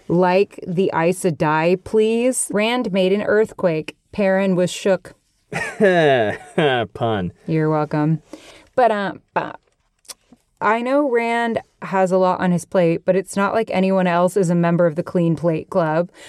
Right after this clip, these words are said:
Speaker 1: Uh, what I mean by that is Rand's got a lot going on, but he's also being a little bit self-absorbed in that,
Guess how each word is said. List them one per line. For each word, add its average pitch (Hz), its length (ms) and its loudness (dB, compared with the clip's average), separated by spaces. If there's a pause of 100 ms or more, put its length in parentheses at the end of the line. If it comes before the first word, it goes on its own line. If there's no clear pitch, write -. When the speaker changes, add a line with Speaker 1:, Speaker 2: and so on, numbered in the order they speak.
(160)
Speaker 1:
Uh, 180 320 2
what 180 240 0
I 196 80 2
mean 214 220 2
by 190 160 2
that 175 280 -2
is 175 360 0 (240)
Rand's 185 280 0
got 220 120 2
a 226 40 4
lot 220 160 2
going 233 220 -2
on, 170 480 0 (260)
but 180 140 2
he's 185 180 -2
also 170 420 0
being 175 300 0
a 170 80 -2
little 170 240 2
bit 180 160 0
self-absorbed 156 880 -2
in 170 200 2
that, 160 260 -2